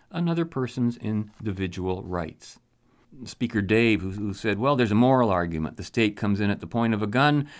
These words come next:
and says you have to surrender part of your wealth to someone else."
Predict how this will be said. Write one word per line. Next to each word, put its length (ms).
and 120
says 220
you 80
have 220
to 80
surrender 560
part 300
of 120
your 160
wealth 480
to 80
someone 500
else." 460